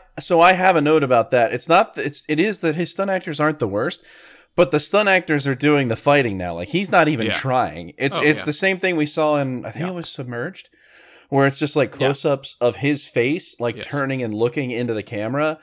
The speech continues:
Speaker 1: or sort of off to the side of the camera, and then it's someone else actually, like, doing the karate chops.
Speaker 2: It is like we've seen in Submerged. It's also like we've seen in probably the, the last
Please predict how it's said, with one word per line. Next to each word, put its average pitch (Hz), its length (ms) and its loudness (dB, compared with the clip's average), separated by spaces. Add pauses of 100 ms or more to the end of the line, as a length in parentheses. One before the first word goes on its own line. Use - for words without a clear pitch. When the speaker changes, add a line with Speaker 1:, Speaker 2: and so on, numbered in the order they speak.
(200)
Speaker 1:
or 113 120 -2
sort 120 260 -4
of 104 60 -2
off 110 220 -2
to - 80 -14
the 101 80 -8
side 107 220 -2
of 123 80 -2
the 131 40 -4
camera, 156 460 -2
and 123 140 -2
then 127 80 0
it's 117 120 -4
someone 147 280 -2
else 127 280 0
actually, 120 460 -6
like, 104 380 -6
doing 113 420 -6
the 92 100 -10
karate 92 400 -6
chops. - 480 -14 (160)
Speaker 2:
It 131 280 -8 (260)
is 131 180 -2
like 131 200 -4
we've 120 120 -8
seen 117 140 -10
in 110 60 -8
Submerged. 104 280 -10
It's 98 120 -12
also 95 200 -12
like 90 140 -14
we've 92 100 -16
seen 87 200 -16
in 90 40 -18
probably 90 320 -14
the, - 280 -20
the - 100 -16
last - 300 -16